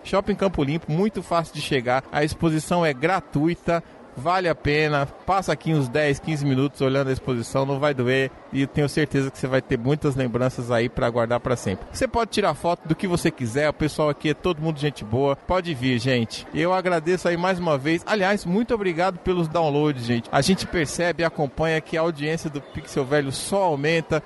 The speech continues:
Você aí que divulga pro seu amigo, você que comenta, você que fala, é muito legal saber que você tá gostando aqui do nosso trabalho. Muito obrigado mesmo, pessoal. E se você quiser comentar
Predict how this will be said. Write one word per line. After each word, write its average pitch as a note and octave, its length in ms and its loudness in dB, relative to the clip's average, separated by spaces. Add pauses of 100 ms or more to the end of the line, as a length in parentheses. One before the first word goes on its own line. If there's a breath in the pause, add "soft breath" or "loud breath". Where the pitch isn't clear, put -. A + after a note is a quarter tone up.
Você D3 340 -2
aí D#3 160 2
que D#3 160 -4
divulga C#3 380 0
pro - 100 -10
seu C#3+ 160 0
amigo, B2 380 0
você C3+ 260 0
que - 120 -18
comenta, C3+ 500 0
você B2+ 320 -4
que C3 160 -8
fala, C#3+ 680 -2
é D3 100 0
muito F3 400 0
legal C#3 460 0
saber C3 380 -2
que - 120 -14
você C3+ 180 -4
tá C3+ 160 0
gostando B2+ 460 0
aqui B2+ 200 0
do B2 120 0
nosso B2 260 0
trabalho. G2+ 460 2
Muito E3+ 240 2
obrigado D#3 480 0
mesmo, A2+ 260 0
pessoal. A#2 520 -2
E B3 80 2
se - 120 0
você A#3+ 280 0
quiser F#3+ 200 2
comentar G#3 520 0